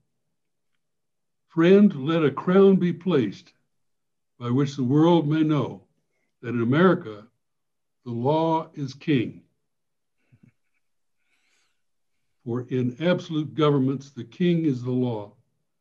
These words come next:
So in free countries, the law ought to be king, and there ought to be no other."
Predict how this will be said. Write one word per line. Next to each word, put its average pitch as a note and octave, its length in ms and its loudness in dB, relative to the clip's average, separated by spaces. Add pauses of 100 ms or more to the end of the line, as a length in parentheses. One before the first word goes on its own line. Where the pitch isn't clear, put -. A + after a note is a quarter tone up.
(500)
So C3 220 2
in A#2 100 0
free F#3+ 300 2
countries, C3+ 540 -4
the B2 100 -12
law B2+ 480 -6
ought D3+ 240 -6
to C#3 120 -6
be C3 180 -2
king, G#2 440 -6 (920)
and A2 120 -10
there A2 160 -6
ought C3+ 220 -4
to C#3 100 -8
be A#2+ 200 -6
no A#2+ 320 -6
other." G2+ 240 -12